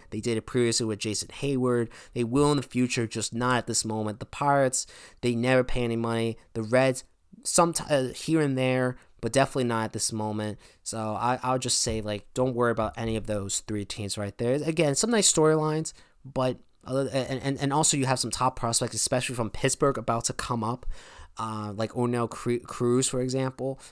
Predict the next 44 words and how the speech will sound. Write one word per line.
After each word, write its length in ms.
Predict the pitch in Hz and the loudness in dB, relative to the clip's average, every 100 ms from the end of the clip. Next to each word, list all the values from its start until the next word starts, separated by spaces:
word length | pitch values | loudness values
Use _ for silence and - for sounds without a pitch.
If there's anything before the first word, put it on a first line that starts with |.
| - | -8
And 80 | 117 | -2
you 60 | 123 | 0
also 160 | 123 | 0
have 320 | 117 120 113 | -2 -6 -6
this 160 | 110 107 | -4 -4
Contreras 720 | - 98 117 113 120 127 - - - - | -4 -6 0 2 4 2 -2 -8 -20 -14
kid 260 | - 139 123 | -2 2 2
that 160 | 110 - | 0 2
pitches, 440 | - - 110 - | 2 2 0 0
uh, 300 | 104 104 104 95 - | 0 -2 -4 -8 -14
really 360 | 110 107 110 110 | -10 -4 -2 -2
decently 540 | 110 110 135 120 123 | 0 0 0 0 -2
for 140 | 123 | -2
the 60 | 123 | -4
Pirates. 420 | - 127 131 135 - - - _ _ - | -4 -4 -2 -4 -10 -20 -20 _ _ -4
And 140 | 117 | -2
you 40 | 120 | 0
might 160 | 127 | -2
have 220 | 117 120 104 | -2 -4 0
one 160 | 117 | 0
or 60 | 113 | 0
two 180 | - 117 | -2 -4
more 260 | 104 107 | -2 -2
from, 360 | - 110 104 - | -2 -6 -8 -8
from 160 | 113 | -4
Cincinnati 460 | - 107 113 110 101 | -2 -2 -4 -4 -4
or 140 | 110 | -4
Chicago. 600 | 107 - 107 110 127 135 - _ _ _ - | -6 -4 -2 -2 -2 -4 -6 _ _ _ -4
But 100 | 117 | 0
still, 400 | - 113 95 - - - - - - - - | 2 0 -2 -8 -16 -20 -20 -20 -20 -20 -2
other 220 | 143 156 156 | 4 6 6
than 160 | 139 | 6
that, 260 | 131 139 - - _ - | 4 4 0 -8 _ 0
nothing 260 | 127 123 | 2 4
much 220 | 117 113 - | 2 0 -2
to 80 | |
really 180 | 107 107 | 0 0
pay 200 | - 110 | 0 -2
attention 360 | 104 104 98 - | -2 -4 -6 -4
to, 260 | - 101 98 | -4 -4 -2
especially 440 | - - 123 - | 0 4 4 4
from 100 | 117 | -4
the 60 | 107 | -4
playoff, 500 | - 110 104 104 | 0 2 2 0